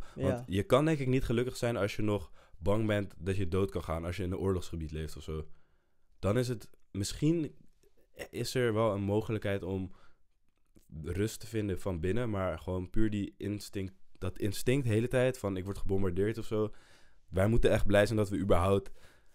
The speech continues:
Speaker 1: eh, als doel hebben om geluk te s-, na te streven in plaats van overleven, zeg maar.
Speaker 2: Mm, ja, ik snap wat je bedoelt, inderdaad.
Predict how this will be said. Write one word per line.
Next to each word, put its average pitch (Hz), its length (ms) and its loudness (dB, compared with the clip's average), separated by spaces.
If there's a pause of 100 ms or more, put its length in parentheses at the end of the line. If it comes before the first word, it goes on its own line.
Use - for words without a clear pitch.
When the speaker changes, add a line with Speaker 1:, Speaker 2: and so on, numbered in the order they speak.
(160)
Speaker 1:
eh, 85 300 -6
als 95 280 -2
doel 110 200 4
hebben 101 280 4
om 92 280 -4 (320)
geluk 104 440 0 (120)
te 92 100 -8
s-, - 160 -8
na 87 240 -2
te - 80 -6
streven 87 420 -4
in 90 80 -4
plaats 92 260 -2
van 90 160 -4
overleven, 90 640 -2
zeg 73 140 -8
maar. 76 200 -2
Speaker 2:
Mm, 135 560 -8
ja, 135 140 -4
ik 131 80 -6
snap 151 180 -4
wat 143 160 -6
je 143 80 -12
bedoelt, 139 280 -2
inderdaad. 123 400 -8